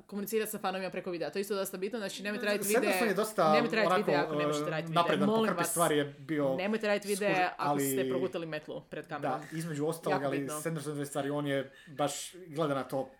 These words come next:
Speaker 1: A znaš što
Speaker 2: širenje
Speaker 1: želim
Speaker 2: svega.
Speaker 1: reći, da, to je
Speaker 2: Ne, ne, ali
Speaker 1: zadatak,
Speaker 2: također
Speaker 1: da.
Speaker 2: je i našao ljude koji će mu to... Ima ljude koji,
Speaker 1: Producirati,
Speaker 2: koji to
Speaker 1: ok.
Speaker 2: snime i isproduciraju. Mislim,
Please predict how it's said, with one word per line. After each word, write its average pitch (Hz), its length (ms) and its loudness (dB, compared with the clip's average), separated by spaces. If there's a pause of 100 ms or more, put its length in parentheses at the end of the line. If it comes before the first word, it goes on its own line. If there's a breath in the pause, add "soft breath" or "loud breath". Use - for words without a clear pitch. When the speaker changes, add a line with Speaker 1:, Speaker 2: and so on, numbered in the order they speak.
(120)
Speaker 1:
A 196 100 0
znaš 180 120 -2
što 180 100 -6
Speaker 2:
širenje 160 160 0
Speaker 1:
želim 135 160 -2
Speaker 2:
svega. 160 160 -2
Speaker 1:
reći, - 160 -8
da, 165 140 0
to 196 100 -6
je 185 40 0
Speaker 2:
Ne, 196 60 6
ne, 185 100 6
ali 156 180 4
Speaker 1:
zadatak, 147 220 -6
Speaker 2:
također 160 360 2
Speaker 1:
da. 147 60 2
Speaker 2:
je 147 280 2
i 151 120 -6
našao 156 280 -2
ljude 139 240 -2
koji 131 140 -6
će 139 140 -10
mu 131 60 -10
to... 135 240 -4 (360 loud breath)
Ima 160 220 0
ljude 143 140 2
koji, 160 140 2
Speaker 1:
Producirati, 202 300 2
Speaker 2:
koji 151 140 4
to - 80 2
Speaker 1:
ok. 190 60 0
Speaker 2:
snime 190 160 -2
i - 20 0
isproduciraju. 151 520 0
Mislim, 156 260 -4